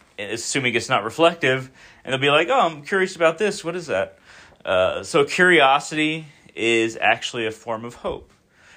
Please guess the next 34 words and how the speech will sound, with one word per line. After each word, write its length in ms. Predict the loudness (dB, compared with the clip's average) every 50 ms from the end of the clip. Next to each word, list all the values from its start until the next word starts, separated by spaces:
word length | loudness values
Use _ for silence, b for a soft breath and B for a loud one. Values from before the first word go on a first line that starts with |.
| b b b b b b _ _ _ -4
Um, 360 | 0 0 2 2 0 -2 -6
people 320 | -8 -8 -6 -4 -4 -4 -4
who 140 | 0 2
are 200 | 4 6 6 6
unhopeful 800 | 6 4 2 2 0 0 0 0 0 -4 -6 -8 -8 -8 -8 -12 _ _ _ _ _ _ _ _ _ _ _ -10
will 180 | -6 -6 -2
not 240 | 2 2 2 2 2
be 80 | -2 -4
very 260 | -2 -2 0 0 -2
curious 440 | -2 -4 -4 -2 -2 -4 -6 -6 -4
about 240 | -2 -2 -2 -4
things. 440 | -6 -10 -12 -14 -18 -20 -20 -20 -20 B B B B B B B B B B B
Curiousness 640 | -6 0 2 4 4 4 2 0 -2 -4 -4 -4 -4 -6
is 120 | -8 -4
what 160 | -4 -4 -4
saved 420 | -4 -4 -2 0 0 0 -2 -4 -4
me 160 | -4 0 0
actually 400 | 0 0 -2 -4 -4 -6 -6 -6
from 160 | -6 -10 -12
suicide 800 | -10 -8 -6 -6 -6 -6 -4 -2 0 2 2 2 2 -2 -4 -8
in 140 | -10 -6
my 120 | -4 -4 -4
teen 380 | -6 -6 -8 -8 -8 -8 -8
years. 460 | -10 -12 -12 -14 -14 -18 -20 -20 -20 B B B B B B B B 0
I 140 | 2 2 2
wanted 380 | 2 2 0 0 0 -2 -4 -6
to 200 | -4 -2 -2 0
learn 420 | 0 0 0 0 2 2 0 0
and 140 | -2 -4 -4
know 200 | -4 -4 -4 -4
more. 380 | -6 -6 -6 -4 0 2 2 4
I 140 | 4 4
wanted 400 | 2 2 0 -2 -2 -4 -6 -8
to 560 | -10 -10 -8 -4 -2 -2 -2 -2 -4 -6 -10